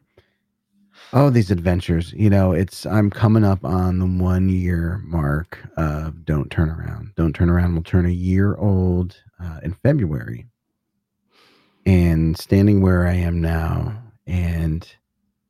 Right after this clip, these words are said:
looking down this path that I've,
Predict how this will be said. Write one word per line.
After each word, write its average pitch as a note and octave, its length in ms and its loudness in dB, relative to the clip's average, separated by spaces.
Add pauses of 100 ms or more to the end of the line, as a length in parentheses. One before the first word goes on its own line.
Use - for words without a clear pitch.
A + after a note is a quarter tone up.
(140)
looking F2+ 800 0 (920)
down E2+ 400 0
this D2+ 240 -6
path - 520 -4
that D#2 140 -4
I've, C2+ 200 -6